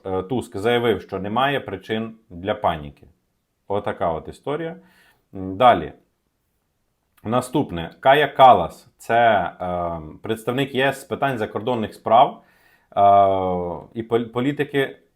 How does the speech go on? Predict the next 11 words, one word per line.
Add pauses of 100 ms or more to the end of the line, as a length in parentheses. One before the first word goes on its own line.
(260)
е,
справ
і
політики
безпеки
Кая
Калас
заявила,
що
є
ознаки